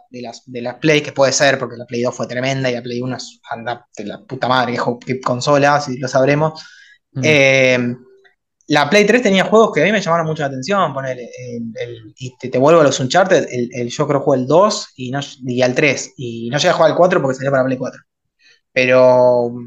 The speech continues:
Speaker 1: pero la verdad que eran muy entretenidos, eran muy dinámicos,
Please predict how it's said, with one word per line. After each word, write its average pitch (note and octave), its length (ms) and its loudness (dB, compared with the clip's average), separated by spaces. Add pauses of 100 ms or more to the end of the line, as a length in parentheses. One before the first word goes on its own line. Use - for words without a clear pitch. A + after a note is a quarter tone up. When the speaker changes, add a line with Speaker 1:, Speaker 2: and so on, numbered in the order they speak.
(180)
Speaker 1:
pero B2 160 0
la C3 80 2
verdad E3 160 2
que B3 80 2
eran F#3 120 0
muy G3+ 220 0
entretenidos, D#3 760 -4
eran B2+ 400 -6
muy D#3 220 -4
dinámicos, F3 680 0